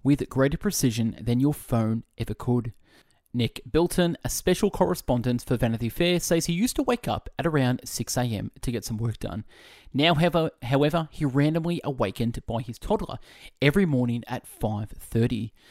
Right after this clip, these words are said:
That's a new pattern. And even if the kids sleep later than usual, his dog is always on hand to make sure he's up.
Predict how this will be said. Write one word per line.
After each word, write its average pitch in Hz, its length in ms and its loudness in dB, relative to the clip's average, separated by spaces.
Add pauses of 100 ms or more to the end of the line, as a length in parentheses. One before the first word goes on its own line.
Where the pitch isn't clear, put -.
(200)
That's 147 180 4
a 175 40 4
new 127 120 4
pattern. - 380 -2 (320)
And 131 200 0
even 165 220 4
if 196 60 2
the 202 100 2
kids 135 280 -2
sleep 135 440 0
later 117 300 -2
than 113 160 -4
usual, 143 560 0
his 156 180 -4
dog 156 260 2
is 175 140 -2
always 147 340 0
on 180 120 2
hand 113 280 0
to 120 80 -4
make 110 160 -4
sure 196 420 2 (180)
he's 120 180 -8
up. 135 300 -2